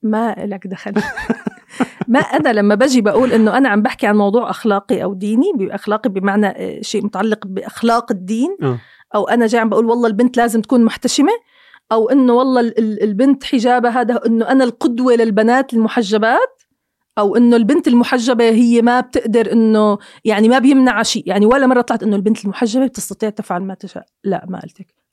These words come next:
Speaker 1: لا تستطيع أن تعمل ما تشاء. <laughs>
Speaker 2: مم.
Speaker 1: مالي مع هذه الرسالة. ولا مرة طلعت قلت إنه،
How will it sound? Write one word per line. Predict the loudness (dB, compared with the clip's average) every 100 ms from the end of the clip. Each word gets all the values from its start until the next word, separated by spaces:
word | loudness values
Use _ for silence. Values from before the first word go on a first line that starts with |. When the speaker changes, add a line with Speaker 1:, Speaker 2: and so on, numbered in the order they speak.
| -6
Speaker 1:
لا | -4 -4
تستطيع | -6 -16 -18 -18
أن |
تعمل | -16 -16 -16
ما | -20
تشاء. | -20 -20 -20
<laughs> | -20 -20 -20 _ _ -16 -6
Speaker 2:
مم. | -4 -4 -10 _ 0
Speaker 1:
مالي | 2 4 2
مع | -2 -4
هذه | -4 -4 -8
الرسالة. | -10 -10 -12 -10 -12 -2
ولا | 2 2
مرة | 2 0
طلعت | 0 -2
قلت | -2 -2
إنه، | 0 0